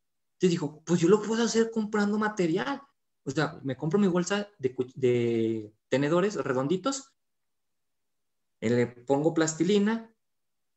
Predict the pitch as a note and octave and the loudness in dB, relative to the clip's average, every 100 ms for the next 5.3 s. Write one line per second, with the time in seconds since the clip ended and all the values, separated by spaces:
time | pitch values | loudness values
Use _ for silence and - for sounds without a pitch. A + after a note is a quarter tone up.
0 | _ _ - C#3 F3+ F3+ G#3+ G#3 B2+ B2+ | _ _ -4 2 2 2 0 -2 -6 -6
1 | C3+ D#3 C3 - B2+ B2 B2 B2+ B2+ B2 | -4 -4 -6 -2 -2 0 0 0 0 -4
2 | - E3 E3 E3 D3+ C3 B2+ B2+ A#2+ _ | 0 2 2 -2 -4 -2 0 -4 -10 _
3 | - C3+ C3 C#3+ E3 E3 E3 C#3 A#2 - | -8 -4 -2 0 -2 0 -2 -2 -6 -8
4 | B2+ E3 E3 D#3 D#3 G3+ G#3+ C3+ C3+ C3+ | -4 -2 0 0 0 -2 -4 -6 -4 -2
5 | D3+ A3 | -2 -4